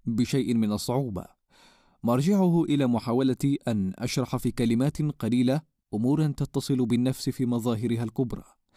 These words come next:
مع أن بعض تلك المظاهر يتعذر شرحها شرحًا مفصلًا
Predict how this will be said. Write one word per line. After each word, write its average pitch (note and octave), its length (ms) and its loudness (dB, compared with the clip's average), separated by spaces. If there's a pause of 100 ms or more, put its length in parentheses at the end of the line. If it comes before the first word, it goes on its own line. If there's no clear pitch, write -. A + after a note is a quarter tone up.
(420)
مع G#2 240 -2
أن A2+ 160 0
بعض G#2 240 0
تلك A2+ 280 -2
المظاهر B2+ 640 0 (120)
يتعذر B2+ 720 0
شرحها C3 520 -2
شرحًا D3 340 -4
مفصلًا C3+ 720 0